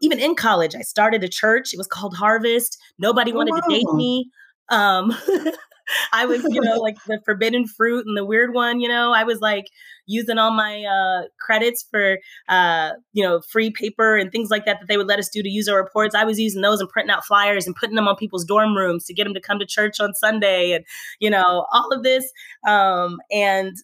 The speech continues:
Speaker 1: so when my scholarship money runs out and I don't have a way to stay in school, I was just devastated 'cause I thought I did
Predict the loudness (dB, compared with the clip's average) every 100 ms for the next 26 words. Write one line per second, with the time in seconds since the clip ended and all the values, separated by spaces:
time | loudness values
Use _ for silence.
0 | -10 0 2 2 0 -2 2 -2 -2 -2
1 | 0 0 0 0 0 0 2 4 2 0
2 | -2 -2 -2 -2 -2 0 0 -2 -4 -4
3 | -4 -2 0 2 2 0 -4 -4 0 0
4 | 0 -2 -4 -4 -6 -2 -2 0 0 0
5 | 0 0